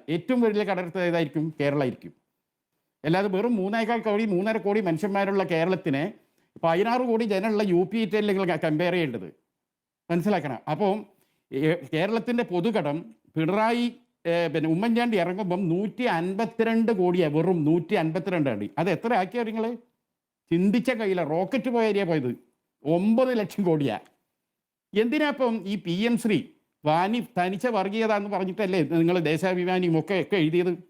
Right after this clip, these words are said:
പ്രസംഗിച്ചായിരുന്നത്? എന്തിനാ പോയി ഒപ്പിട്ടത്? പി എം ശ്രീ നന്നായതുകൊണ്ടാണോ? ഇല്ല, പൈസ വേണം. പൈസ ഇല്ലാത്തതുകൊണ്ട് ഒപ്പിട്ട്. അപ്പോൾ പൈസ കിട്ടാൻ വേണ്ടി അതിൽ ഒപ്പിടുക. ഇവിടുന്ന് ഇപ്പം ഇത് പ്രഖ്യാപിക്കാൻ പൈസ ഇവിടുന്ന് വന്ന് അത് നമുക്ക്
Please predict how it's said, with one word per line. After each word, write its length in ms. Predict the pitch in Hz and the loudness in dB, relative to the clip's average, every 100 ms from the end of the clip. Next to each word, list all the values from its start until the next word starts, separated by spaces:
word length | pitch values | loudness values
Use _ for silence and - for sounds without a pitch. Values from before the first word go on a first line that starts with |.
| _ _ - | _ _ -4
പ്രസംഗിച്ചായിരുന്നത്? 800 | 151 202 208 214 185 175 170 160 _ _ _ - | -2 0 0 0 0 -4 -4 -8 _ _ _ -2
എന്തിനാ 300 | 175 226 277 | 0 2 2
പോയി 200 | 233 240 | 2 0
ഒപ്പിട്ടത്? 500 | 196 220 208 190 180 | 0 -2 -2 -2 -2
പി 100 | 170 | 0
എം 160 | 214 220 | 0 0
ശ്രീ 140 | 240 | -2
നന്നായതുകൊണ്ടാണോ? 840 | 214 190 233 233 233 196 143 92 - _ _ - | -2 -2 0 0 0 -2 -4 -8 -14 _ _ -8
ഇല്ല, 220 | 165 233 | -2 0
പൈസ 400 | 240 180 190 254 | 0 0 0 0
വേണം. 360 | 285 262 226 185 _ _ _ _ | 0 0 -2 -8 _ _ _ _
പൈസ 200 | 160 185 | -2 0
ഇല്ലാത്തതുകൊണ്ട് 420 | 254 247 220 226 | 0 0 0 0
ഒപ്പിട്ട്. 380 | 233 165 - - 92 _ _ _ _ _ - | 0 0 -4 -6 -14 _ _ _ _ _ -2
അപ്പോൾ 160 | 170 240 | 0 0
പൈസ 380 | 226 196 233 302 | 0 -2 0 -2
കിട്ടാൻ 360 | 269 - 254 | -2 -2 -2
വേണ്ടി 180 | 254 220 | -2 0
അതിൽ 160 | 208 247 | 0 -2
ഒപ്പിടുക. 380 | - 156 107 - _ _ _ - | -4 -6 -6 -8 _ _ _ -4
ഇവിടുന്ന് 340 | 196 262 262 | 0 2 0
ഇപ്പം 160 | 262 240 | 0 0
ഇത് 120 | 254 | 0
പ്രഖ്യാപിക്കാൻ 500 | 226 247 240 240 220 | 0 0 -2 -2 -2
പൈസ 200 | 214 214 | 0 0
ഇവിടുന്ന് 220 | 214 208 | 0 0
വന്ന് 240 | 196 180 180 _ _ _ _ _ - | 0 -2 -4 _ _ _ _ _ -4
അത് 160 | 143 180 | 0 2
നമുക്ക് 280 | 180 190 | 0 -2